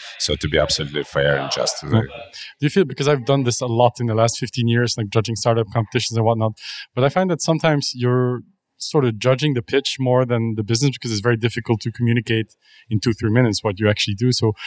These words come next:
Speaker 2: what, what do you pay attention to when you hear, uh, founders on stage?
Speaker 1: So here's the important thing.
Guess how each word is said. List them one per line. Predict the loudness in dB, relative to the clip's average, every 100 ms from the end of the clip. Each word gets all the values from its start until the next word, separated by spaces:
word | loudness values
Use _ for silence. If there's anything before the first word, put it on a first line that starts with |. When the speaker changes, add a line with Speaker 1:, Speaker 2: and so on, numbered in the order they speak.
| -12
Speaker 2:
what, | -2 0 2
what | 2
do |
you | 2
pay | 2 0
attention | 2 0 2 -2 0
to | 0
when | 2 2
you | 0 0
hear, | 0 2 0 -2
uh, | -4 0
founders | 2 2 2
on | 0 -2
stage? | 0 0 0 -4 -14 _ _ -2
Speaker 1:
So | 0
here's | 2 0 0
the |
important | 0 0 -2 -4
thing. | -10